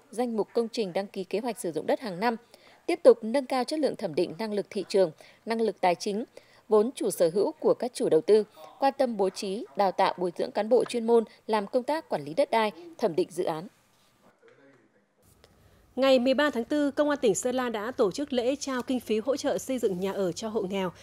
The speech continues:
Speaker 2: tại huyện Thuận Châu. Dự buổi lễ có đồng chí Thiếu tướng Nguyễn Ngọc Vân, Ủy viên Ban Thường vụ Tỉnh ủy,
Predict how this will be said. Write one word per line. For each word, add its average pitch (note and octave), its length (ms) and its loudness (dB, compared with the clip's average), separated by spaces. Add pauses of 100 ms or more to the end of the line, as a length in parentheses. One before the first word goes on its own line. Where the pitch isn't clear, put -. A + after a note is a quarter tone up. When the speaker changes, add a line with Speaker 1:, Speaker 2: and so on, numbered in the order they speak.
(140)
Speaker 2:
tại G#3 120 -4
huyện G#3+ 160 2
Thuận G3+ 160 -6
Châu. A#3+ 260 -2 (340)
Dự A#3+ 220 2
buổi G#3 200 2
lễ A3+ 300 2 (280)
có G3+ 260 -2
đồng B3 160 4
chí A3 160 -4
Thiếu A#3 220 0
tướng A#3+ 260 2
Nguyễn C#4+ 180 0
Ngọc C4 220 -2
Vân, B3+ 200 0 (120)
Ủy G#3+ 100 2
viên A3+ 240 -2
Ban A3 100 -6
Thường G#3 100 -6
vụ G3 140 0
Tỉnh F#3 160 -4
ủy, F#3+ 260 6